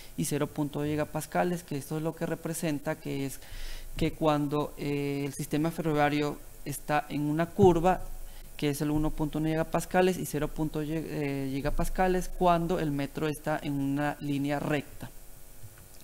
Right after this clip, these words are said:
Entonces, eh, lo más representativo que podemos observar aquí es, por ejemplo,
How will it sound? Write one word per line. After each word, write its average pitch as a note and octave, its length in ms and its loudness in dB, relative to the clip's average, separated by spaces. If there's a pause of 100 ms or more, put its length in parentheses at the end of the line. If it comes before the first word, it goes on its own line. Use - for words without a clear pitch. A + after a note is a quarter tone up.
(580)
Entonces, D#3+ 520 4
eh, D#3 160 0
lo D3+ 120 2
más D#3 200 2
representativo F3 640 2
que F3 100 2
podemos D3+ 360 2
observar D3+ 380 2
aquí E3 460 4
es, C#3+ 400 2
por D#3 180 0
ejemplo, D3+ 680 2